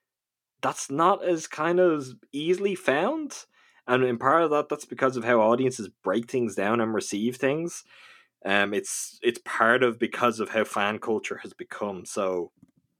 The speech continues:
dominant in pushing what gets made that you get the kind of reactions you do get to Star Wars, or you do get to Marvel or D C or whatever kind of properties like that.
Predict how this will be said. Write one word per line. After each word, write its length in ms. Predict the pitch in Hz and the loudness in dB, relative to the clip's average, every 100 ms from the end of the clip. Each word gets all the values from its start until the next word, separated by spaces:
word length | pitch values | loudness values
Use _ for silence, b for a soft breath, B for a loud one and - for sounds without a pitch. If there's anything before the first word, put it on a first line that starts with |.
| _ _ _ _ 117 | _ _ _ _ -8
dominant 500 | - 95 127 120 110 | -2 0 0 0 -2
in 80 | 90 | -6
pushing 320 | 113 104 104 | -4 -6 -4
what 160 | 92 - | -8 -8
gets 180 | 87 113 | -10 -4
made 340 | 117 123 120 | 0 2 2
that 120 | - | -2
you 100 | 95 | -6
get 180 | 95 92 | -4 -2
the 60 | 98 | -2
kind 200 | 104 101 | -4 -2
of 80 | |
reactions 440 | 95 92 - 90 90 | -2 -2 -4 -14 -12
you 120 | 87 - | -16 -6
do 200 | 92 98 | -6 -2
get 200 | 95 - | -4 -4
to 80 | |
Star 340 | - - 82 87 | -14 -8 -6 -4
Wars, 380 | 92 92 98 87 | -4 -4 -4 -6
or 60 | |
you 140 | 78 73 | -12 -14
do 200 | - 95 | -8 -6
get 160 | 92 87 | -6 -8
to 80 | 90 | -12
Marvel 540 | 80 87 95 95 92 | -10 -6 -4 -4 -8
or 100 | 76 | -10
D 260 | 76 90 92 | -12 -12 -12
C 380 | - 98 98 90 | -8 -6 -6 -6
or 80 | |
whatever 260 | 80 95 98 | -8 -10 -10
kind 140 | 92 | -10
of 80 | 87 | -10
properties 460 | - 92 - 78 87 | -6 -6 -6 -16 -14
like 180 | 76 - | -14 -6
that. 260 | 110 98 | -4 -4